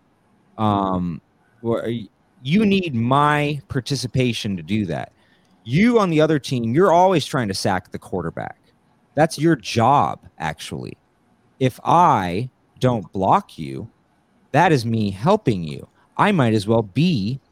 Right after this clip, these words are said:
on the other team. In fact,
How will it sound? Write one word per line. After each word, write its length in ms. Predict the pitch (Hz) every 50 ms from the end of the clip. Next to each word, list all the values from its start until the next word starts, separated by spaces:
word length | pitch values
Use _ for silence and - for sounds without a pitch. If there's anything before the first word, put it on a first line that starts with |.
| _ -
on 160 | 85 85 82
the 120 | 82 80
other 220 | 80 80 78 73 69
team. 580 | - - - - 131 135 120 90 69 - - _ _ _ _ _ _ _ _ _ _ -
In 80 | 87 87
fact, 560 | 82 - - 151 156 139 117 - _ - -